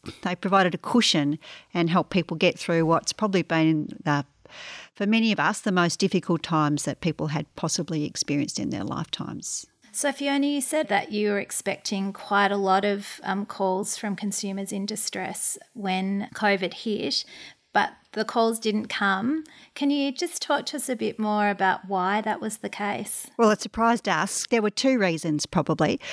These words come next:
Speaker 1: The first was that m-, people living on unemployment benefits had their,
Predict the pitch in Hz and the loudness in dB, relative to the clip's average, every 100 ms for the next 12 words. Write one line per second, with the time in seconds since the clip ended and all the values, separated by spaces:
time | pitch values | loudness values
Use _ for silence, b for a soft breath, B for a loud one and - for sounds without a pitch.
0 | B - 214 220 214 - 185 175 170 160 | B -6 -2 2 2 2 0 0 2 -2
1 | - _ - 202 - - 208 202 175 170 | -2 _ 2 2 4 4 4 4 4 4
2 | 165 160 165 160 - 175 170 - 160 156 | 4 4 4 2 2 4 4 2 2 2
3 | - 147 - - - 160 - 180 165 160 | 2 0 0 -6 -4 0 2 4 4 4
4 | 156 | 2